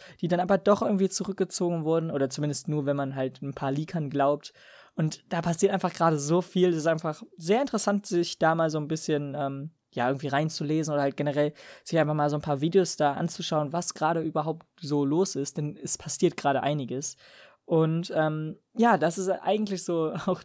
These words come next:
das, oder das sind die Nebenthemen, die ich hier noch hatte. Ich hatte jetzt halt noch ganz zum Ende den Grund, warum ich am Wochenende nicht da bin. Und zwar ist das zum Glück, äh, was Erholsames. Und zwar, ähm, haben wir, weil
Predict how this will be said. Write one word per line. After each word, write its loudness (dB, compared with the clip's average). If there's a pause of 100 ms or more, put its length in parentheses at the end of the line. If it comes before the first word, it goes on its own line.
das, -2
oder 0
das -2
sind 2
die 0
Nebenthemen, -2
die -4
ich -10
hier -4
noch -6
hatte. -4 (300)
Ich 2
hatte 2
jetzt 2
halt 4
noch 2 (220)
ganz 4
zum 0
Ende -2
den -4
Grund, 2
warum 2
ich -4
am 0
Wochenende -2
nicht -6
da 4
bin. -4 (420)
Und -4
zwar 0
ist 0
das 2
zum 0
Glück, 2
äh, 4
was -4
Erholsames. 0
Und -8
zwar, 0
ähm, -8 (340)
haben 2
wir, 0
weil 2